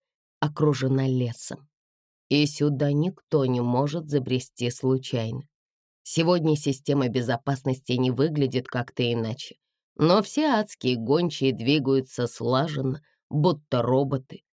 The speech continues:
Я не думаю, что они так ведут себя всегда. Но сегодня они, похоже, находятся в состоянии боевой готовности.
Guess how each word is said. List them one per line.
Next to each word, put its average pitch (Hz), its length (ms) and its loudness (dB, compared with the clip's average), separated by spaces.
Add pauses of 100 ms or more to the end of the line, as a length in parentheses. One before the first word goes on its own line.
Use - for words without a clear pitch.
(400)
Я 170 260 4
не 175 140 2
думаю, 180 380 2
что 131 200 -2
они 127 240 2
так 123 260 -6
ведут 135 320 0
себя 120 280 -4
всегда. 120 500 -6 (600)
Но 139 180 4
сегодня 131 600 0
они, 151 200 0
похоже, 151 600 -6 (340)
находятся 147 880 2
в - 60 -12
состоянии 127 760 0
боевой 123 480 -2
готовности. 117 920 -4